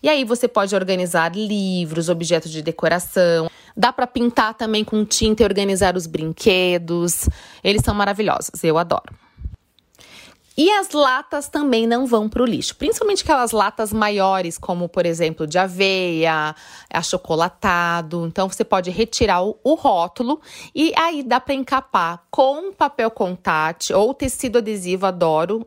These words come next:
Você encontra também facilmente nas papelarias. E dá pra transformar uma lata dessas num porta-utensílios pra sua cozinha. Aí você pode colocar os talheres maiores, pode colocar na bancada da cozinha, acho que fica super bacana. Eu já fiz várias latas se transformarem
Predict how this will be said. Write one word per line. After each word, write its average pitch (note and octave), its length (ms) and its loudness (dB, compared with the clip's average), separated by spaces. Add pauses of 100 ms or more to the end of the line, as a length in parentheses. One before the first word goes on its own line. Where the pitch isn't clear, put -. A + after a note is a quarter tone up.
(120)
Você F3 260 -4
encontra F3+ 380 -4
também F3 260 -4
facilmente F#3+ 760 -4
nas E3+ 200 -4
papelarias. D3+ 880 -2 (400)
E B3 80 2
dá C4+ 120 6
pra D4+ 120 -2
transformar C#4 600 0
uma G#3+ 140 -2
lata F#3 320 -2
dessas G#3 560 0
num G#3+ 160 -2
porta-utensílios C4 1080 0
pra C4 180 0
sua C4 220 -2
cozinha. A#3 640 -2
Aí G3 160 0
você G#3 180 -4
pode G3+ 260 -2
colocar G3 280 -2
os G3 80 -2
talheres F3+ 460 0
maiores, G3 680 0
pode F#3 280 -2
colocar F3 360 0
na F#3 140 -2
bancada F3+ 540 -2
da E3+ 100 -6
cozinha, F3 380 -6
acho F3 100 -6
que - 80 -20
fica E3+ 240 -4
super A#3+ 400 -2
bacana. F#3 580 2 (260)
Eu G3 160 2
já C4 160 2
fiz C4+ 280 -2
várias A3 540 0
latas F3+ 360 0
se - 80 -8
transformarem F#3 800 0